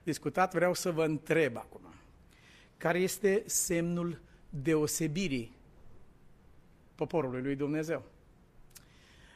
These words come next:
Expresia aceasta, "suntem un popor deosebit", "ăsta e un om deosebit", "asta e o lucrare deosebită", deosebit acesta este peste tot. Chiar, uh, am ascultat un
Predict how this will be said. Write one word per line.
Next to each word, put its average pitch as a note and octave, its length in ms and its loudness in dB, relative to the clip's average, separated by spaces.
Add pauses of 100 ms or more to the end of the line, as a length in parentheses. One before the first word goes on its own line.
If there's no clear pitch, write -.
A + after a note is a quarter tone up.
Expresia F3 600 4
aceasta, C#3 800 0
"suntem D#3+ 420 0
un D3+ 80 0
popor D#3 380 -2
deosebit", C#3 800 -4
"ăsta D3+ 240 -4
e D3 40 4
un D#3 180 0
om D#3 160 0
deosebit", C#3+ 760 0
"asta D3 220 -4
e - 20 2
o D3+ 60 2
lucrare D#3 360 -2
deosebită", D3 800 0 (120)
deosebit G#3 720 10
acesta E3+ 720 0 (360)
este E3+ 580 0
peste D#3+ 360 -2
tot. - 480 -14 (840)
Chiar, F3 300 10 (400)
uh, C#3+ 100 -4 (840)
am C#3 140 -2
ascultat C#3 580 -2
un C3+ 260 -2